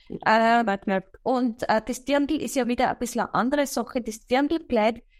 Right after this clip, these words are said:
Speaker 2: ist ja sozusagen eher so ein bisschen, ähm, ein Alltagskleid von der Goldhaubenfrau. Wenn man jetzt nicht mit der Goldhauben ausgeht, dann kann man zum festlichen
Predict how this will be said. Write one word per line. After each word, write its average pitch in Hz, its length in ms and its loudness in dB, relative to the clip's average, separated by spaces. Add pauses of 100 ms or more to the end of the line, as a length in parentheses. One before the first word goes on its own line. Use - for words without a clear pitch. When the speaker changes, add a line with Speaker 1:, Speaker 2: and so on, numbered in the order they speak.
(160)
Speaker 2:
ist 226 140 -6
ja 233 80 0
sozusagen 214 680 -2 (240)
eher 208 400 -2 (180)
so - 180 -2
ein 233 60 -4
bisschen, 220 360 -2 (460)
ähm, 196 240 0 (100)
ein 190 180 -4
Alltagskleid 175 840 -4
von - 200 -8
der 180 80 -2
Goldhaubenfrau. 185 640 -2
Wenn 196 100 0
man 208 80 0
jetzt 202 220 -8
nicht 214 100 -2
mit - 140 -4
der 240 80 -6
Goldhauben 214 400 -2
ausgeht, - 440 -2
dann 202 80 0
kann 196 200 0
man 202 100 -6
zum 185 180 -2
festlichen 202 640 -6